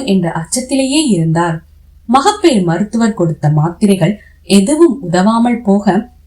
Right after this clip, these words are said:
மீண்டும் டாக்டரிடம் சென்றபோது அவர் ஸ்கேன் செய்து பார்த்துவிட்டு கர்ப்பப்பையை எடுத்து விடுவதுதான் இதற்கு ஒரே தீர்வு என்று பரிந்துரைக்க, முதலில் இந்தியா சென்று பங்காரம்மாவை பார்த்துவிட்டு அப்புறம் முடிவு எடுத்துக் கொள்ளலாம் என்று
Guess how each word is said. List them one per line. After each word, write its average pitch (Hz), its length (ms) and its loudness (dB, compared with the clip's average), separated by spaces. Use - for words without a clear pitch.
மீண்டும் 359 460 2
டாக்டரிடம் 254 640 -2
சென்றபோது 196 680 0
அவர் 214 280 2
ஸ்கேன் 381 360 0
செய்து 196 220 0
பார்த்துவிட்டு 190 680 0
கர்ப்பப்பையை 214 800 2
எடுத்து 180 360 -4
விடுவதுதான் 247 640 0
இதற்கு 202 440 2
ஒரே 214 240 2
தீர்வு 208 380 0
என்று 175 340 0
பரிந்துரைக்க, 202 680 0
முதலில் 254 480 2
இந்தியா 339 500 4
சென்று 185 400 0
பங்காரம்மாவை 196 880 2
பார்த்துவிட்டு 208 640 0
அப்புறம் 349 520 2
முடிவு 208 280 0
எடுத்துக் 214 360 -4
கொள்ளலாம் 214 440 0
என்று 175 320 0